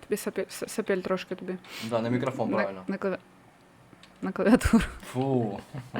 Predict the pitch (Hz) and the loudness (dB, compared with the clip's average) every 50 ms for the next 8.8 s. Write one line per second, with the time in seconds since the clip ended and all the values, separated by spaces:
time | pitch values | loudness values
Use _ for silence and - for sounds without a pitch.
0 | - - 117 117 135 127 123 110 - 143 - 107 107 104 - - - - - - | -4 -4 -2 -2 0 0 0 0 2 0 0 0 -2 -6 -10 -16 -20 -20 -20 -20
1 | - - - - - - - - - - - - - - - - - - 190 190 | -20 -20 -20 -20 -20 -20 -20 -20 -20 -20 -20 -20 -20 -20 -20 -18 -8 -2 -2 0
2 | 185 185 180 - - 180 175 175 175 175 170 175 165 175 170 170 - - - - | 0 0 -2 -2 -2 -2 0 0 2 0 0 0 0 -2 -2 -2 -6 -10 -18 -20
3 | - - - - - - - - - - - - - - - - - - - - | -20 -16 -14 -14 -14 -14 -18 -20 -20 -20 -20 -20 -20 -20 -20 -20 -20 -20 -20 -20
4 | - - - - 180 180 180 180 175 175 175 175 175 170 175 170 - 185 - - | -20 -12 -6 -4 -2 -2 0 2 2 2 4 2 0 0 0 -2 -2 -4 -2 -2
5 | 175 165 175 175 175 175 175 - - - - - - - - - - - - 135 | -2 0 0 0 0 -2 -2 -4 -10 -20 -20 -20 -20 -20 -20 -20 -10 0 4 8
6 | 151 160 156 156 139 131 127 120 120 - 135 131 127 127 127 123 123 123 - - | 10 10 10 10 8 8 8 8 6 4 6 6 8 8 8 6 2 -2 -10 -10
7 | - 117 123 135 131 - - 117 113 117 139 135 - - 117 117 123 131 131 220 | -4 -2 -2 -2 -2 -2 -2 -2 0 0 0 -2 -2 -2 0 0 2 4 8 10
8 | 240 277 - - 320 269 - - - - - - - - - - | 10 10 10 8 6 6 4 4 2 2 2 2 0 -2 -2 -4